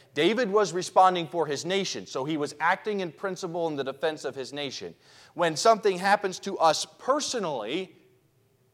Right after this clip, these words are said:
there's an extent where there is, if something is being done illegally, if something is being done a threat to your family, g-, g-, the Bible is not a pacifist book,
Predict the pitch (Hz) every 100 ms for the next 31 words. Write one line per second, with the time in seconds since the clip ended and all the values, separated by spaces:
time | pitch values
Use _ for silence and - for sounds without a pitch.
0 | _ _ _ _ _ _ _ 143 160 156
1 | 165 156 - 208 220 147 160 175 175 151
2 | 165 165 175 196 233 196 - _ _ _
3 | _ _ - _ 151 147 196 185 185 160
4 | 147 156 139 131 113 110 165 254 269 254
5 | 190 - 190 175 151 131 160 143 147 135
6 | - 147 - - 156 131 180 202 226 254
7 | 254 - - _ 147 - 190 147 180 160
8 | 156 190 233 233 220 202 196 180 180 -
9 | 208 202 202 190 - 160 147 135 165 -
10 | -